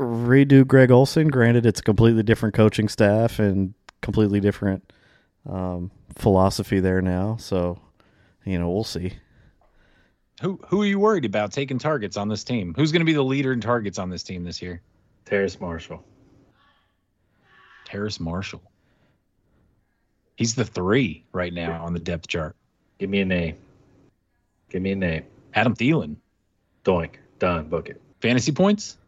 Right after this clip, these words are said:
Speaker 3: No, targets. Wow, we were talking about targets. Why would you move the goalpost like that?
Speaker 2: Well, I have a, I already have a doink that he's gonna be top two in targets on the team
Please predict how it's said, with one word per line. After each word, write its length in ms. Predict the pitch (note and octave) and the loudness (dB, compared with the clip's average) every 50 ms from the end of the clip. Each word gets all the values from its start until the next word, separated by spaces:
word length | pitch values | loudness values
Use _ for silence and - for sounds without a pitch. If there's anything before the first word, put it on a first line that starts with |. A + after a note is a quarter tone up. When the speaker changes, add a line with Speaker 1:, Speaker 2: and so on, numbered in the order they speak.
| _ _ _ _ _ _ | _ _ _ _ _ _
Speaker 3:
No, 260 | - G2 F#2+ E2+ D#2+ - _ _ | -2 0 0 0 -2 -6 _ _
targets. 540 | - - G#2 F#2+ F2 E2+ D#2+ - - - - _ _ _ _ _ _ _ - | -8 -4 -4 -4 -4 -4 -8 -14 -16 -20 -20 _ _ _ _ _ _ _ -6
Wow, 320 | - A2+ A#2+ A#2 A2+ - - - | -2 -2 0 -2 -2 -6 -6 -2
we 80 | C3 | -2
were 60 | B2 B2 | 0 0
talking 200 | C#3 D3 C#3 C#3 | 0 -2 -4 -4
about 160 | B2+ A2+ G#2 | -6 -6 -6
targets. 420 | - C3+ C3+ B2+ G2 D#2 - - | -2 -2 -2 0 -2 -4 -6 -6
Why 140 | G#2+ G#2+ A#2 | -4 -4 -2
would 180 | B2+ B2+ A#2 A#2 | -2 -4 -4 -8
you 120 | A2+ G#2+ A2+ - B2 G#2 - _ - - | -10 -12 -14 -16 -20 -20 -20 _ -18 -8
move 200 | - B2 C3 B2+ | -4 -2 -2 -2
the 60 | B2 C3 | -2 -2
goalpost 520 | - G#2+ G#2+ G#2 - - D#2+ D#2 - - | 0 0 0 0 -2 -8 -12 -12 -12 -14
like 160 | - - - | -16 -16 -14
that? 180 | - - - - _ _ _ _ _ _ _ _ _ | -14 -16 -16 -16 _ _ _ _ _ _ _ _ _
Speaker 2:
Well, 160 | - C3+ C3+ C3+ | -2 0 0 0
I 160 | - D3+ E3+ | 2 0 0
have 200 | F3+ G3 G3 F3 | 0 0 -2 -2
a, 180 | D#3 C#3 B2 A#2 | -2 -4 -4 -4
I 60 | - | -4
already 180 | D3 E3 F3 E3+ | -4 -4 -2 -2
have 160 | E3+ E3 D3 | -4 -4 -6
a 40 | C3 | -6
doink 500 | G#2 F#2+ A2 B2+ D3+ D#3 C#3+ B2+ A2+ - - - _ _ _ _ _ _ _ _ | -8 -4 -2 0 0 0 0 -2 -4 -6 -12 -20 _ _ _ _ _ _ _ _
that 220 | - A#2 A2+ A#2 A2 | -8 -6 -6 -6 -6
he's 400 | G#2+ B2 B2+ B2 A#2+ A#2 G#2+ - | -8 -6 -6 -4 -4 -6 -6 -6
gonna 180 | - C3 B2+ A#2+ | -4 -4 -4 -2
be 160 | G#2+ A#2+ A2+ | -4 -4 -6
top 340 | G#2 - - B2+ A#2+ A2 - | -6 -6 -6 -6 -6 -6 -8
two 560 | - - - B2 B2 A#2 G#2+ G2 F#2+ F2+ F2 - _ _ _ _ - | -14 -10 -6 -4 -4 -4 -4 -4 -6 -10 -12 -16 _ _ _ _ -10
in 140 | A#2 G#2+ | -8 -8
targets 440 | G2 F#2+ A2+ A2+ A2 G#2 G#2 F#2+ - | -6 -4 -2 -2 -2 -2 -2 -4 -4
on 140 | A2 G2+ G2+ | -4 -4 -4
the 80 | F#2 E2+ | -6 -8
team 640 | - - - A2+ G#2 G2+ F#2+ F2+ E2+ E2 E2 E2 | -10 -12 -8 -6 -6 -4 -4 -6 -8 -10 -12 -14